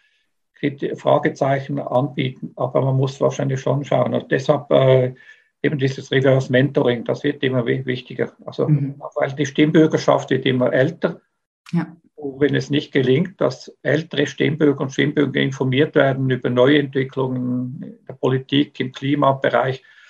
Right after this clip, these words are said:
Speaker 1: dann haben wir dann schlussendlich ein Problem.
Speaker 2: Oh
Speaker 1: Das
Speaker 2: ja.
Speaker 1: kann sein, dass wir indirekt sein, zum Beispiel junge Start-up-Unternehmungen, zum Beispiel in Seniorenuniversitäten vortragen, oder?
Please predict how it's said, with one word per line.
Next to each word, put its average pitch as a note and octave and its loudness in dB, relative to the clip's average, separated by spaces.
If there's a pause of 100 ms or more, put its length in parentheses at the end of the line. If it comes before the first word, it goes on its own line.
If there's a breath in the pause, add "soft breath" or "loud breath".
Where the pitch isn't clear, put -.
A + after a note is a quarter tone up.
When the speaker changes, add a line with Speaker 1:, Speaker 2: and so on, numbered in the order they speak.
(260 soft breath)
Speaker 1:
dann B2 -6
haben B2+ 0
wir B2+ 2
dann - -2 (540)
schlussendlich C3 -2
ein B2+ -4
Problem. B2 0 (1400)
Speaker 2:
Oh F3+ 2
Speaker 1:
Das D3+ 6
Speaker 2:
ja. C3 -4 (880 loud breath)
Speaker 1:
kann D3 -4
sein, D3 0
dass - -4
wir D3 -4 (1000)
indirekt E3 0
sein, D#3 0
zum D#3 0
Beispiel C#3+ 0
junge C#3+ 4
Start-up-Unternehmungen, C3 0
zum C3+ -4
Beispiel C3 -8
in B2 -4
Seniorenuniversitäten C#3 0
vortragen, B2 0
oder? A2 -4